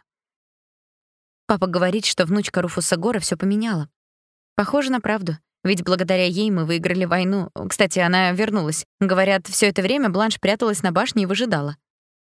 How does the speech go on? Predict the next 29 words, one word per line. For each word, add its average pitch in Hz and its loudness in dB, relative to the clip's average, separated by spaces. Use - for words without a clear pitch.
Лаки 156 0
туманно 147 -2
кивнул. 156 -2
О 156 -4
том, 165 0
что 156 -4
Верука 156 -2
знает 156 -2
внучку 151 -2
Руфуса 156 -4
Гора 147 -2
лично, 143 -4
хоть - -4
и 127 -6
под 143 -2
другим 147 -2
именем, 160 -2
он 160 0
ей 165 -2
не 185 -2
сообщал. 156 -6
Ему 190 2
думалось, 165 -2
что - -2
Бланш 180 -2
не 196 -2
хотела 175 -2
бы 139 -6
этого. 160 -8